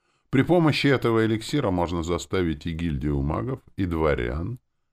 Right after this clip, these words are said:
и самого короля Ранда прийти на поклон в храм и пойти на нужные им уступки.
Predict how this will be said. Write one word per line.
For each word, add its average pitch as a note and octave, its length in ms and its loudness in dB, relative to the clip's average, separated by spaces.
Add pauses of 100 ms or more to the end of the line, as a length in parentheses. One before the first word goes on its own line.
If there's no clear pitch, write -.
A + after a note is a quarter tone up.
(160)
и C#2+ 60 -8
самого D#2+ 460 -4
короля C2 480 -4
Ранда - 340 -4
прийти D#2+ 380 -4
на E2 120 -2
поклон C#2+ 460 -4
в - 60 -18
храм D#2 340 -4 (540)
и G2 80 0
пойти F#2+ 420 2
на D3 160 0
нужные F#2+ 440 0
им F#2+ 100 -2
уступки. C#2 560 -4